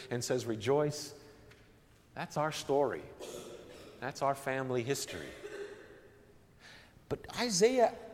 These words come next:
brings up something else. This stuff we're good with. This stuff makes sense to us. This stuff,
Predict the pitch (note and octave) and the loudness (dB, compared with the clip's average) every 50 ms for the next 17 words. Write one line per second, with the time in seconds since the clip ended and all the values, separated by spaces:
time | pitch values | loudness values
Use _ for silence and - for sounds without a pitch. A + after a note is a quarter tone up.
0 | - B2+ B2 F3 G#3+ B3+ C4+ A#3 F3 G3+ G3 - - - - G#3 G3 F#3+ - G3 | -4 2 8 8 8 8 8 8 8 8 8 8 6 6 8 8 8 8 6 2
1 | F3 E3 E3+ E3+ C3+ G#2+ - - - - G#3 - - - - G3 F#3+ F#3+ - E3 | 4 6 8 8 8 8 6 2 4 4 4 4 4 6 8 8 8 8 6 4
2 | D#3 C3+ A2 A#2 D#3 F#3 C3+ A2 G#2 - - - - C3+ F3+ - - - - G3+ | 4 4 8 8 8 6 6 2 -2 -2 -4 -4 0 2 2 2 2 2 4 4
3 | G3 F#3+ - D3+ D3 D3 D3 - - - - G3 F3+ - - - - A#2+ G2 F#2+ | 4 4 0 -2 0 0 0 2 0 0 0 0 2 2 0 0 0 0 0 0
4 | F2+ - - - F#3+ F#3 - - G3 F#3+ F3 F3+ | -2 -2 2 2 4 4 4 8 10 10 10 8